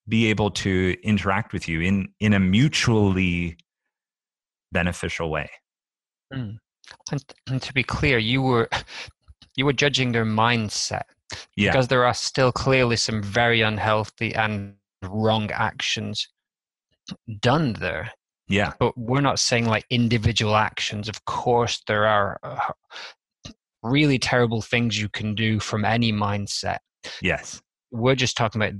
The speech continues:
Speaker 2: the mindset as a whole. The, the sensitivity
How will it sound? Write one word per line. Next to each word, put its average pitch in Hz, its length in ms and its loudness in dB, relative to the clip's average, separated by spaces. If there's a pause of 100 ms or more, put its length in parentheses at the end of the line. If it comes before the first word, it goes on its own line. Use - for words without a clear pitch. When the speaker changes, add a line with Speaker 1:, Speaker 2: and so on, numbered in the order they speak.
Speaker 2:
the 113 100 -4
mindset 113 420 0
as 104 140 -2
a 101 60 -4
whole. 107 440 0 (840)
The, 113 1500 -6
the 110 600 -2
sensitivity 117 560 0